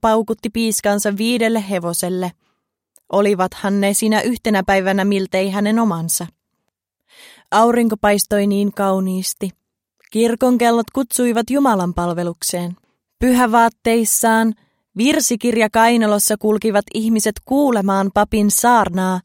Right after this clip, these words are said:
ja he katsahtivat Pikku Niiloon, joka kynti viidellä hevosella, ja Pikku Niilo oli niin tyytyväinen,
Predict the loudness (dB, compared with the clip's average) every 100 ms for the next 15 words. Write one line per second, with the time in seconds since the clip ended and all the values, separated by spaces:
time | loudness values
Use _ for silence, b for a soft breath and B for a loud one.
0 | b b b b b 2 2 4 2 2
1 | -2 -2 0 0 0 -6 -2 0 2 2
2 | 2 0 -2 -4 -8 -2 0 2 0 0
3 | 0 0 0 0 0 0 0 -2 -4 -4
4 | -2 -2 -2 -4 b b b b b -6
5 | 0 0 0 0 2 4 4 4 2 2
6 | 0 0 -2 -4 -4 -4 -2 -4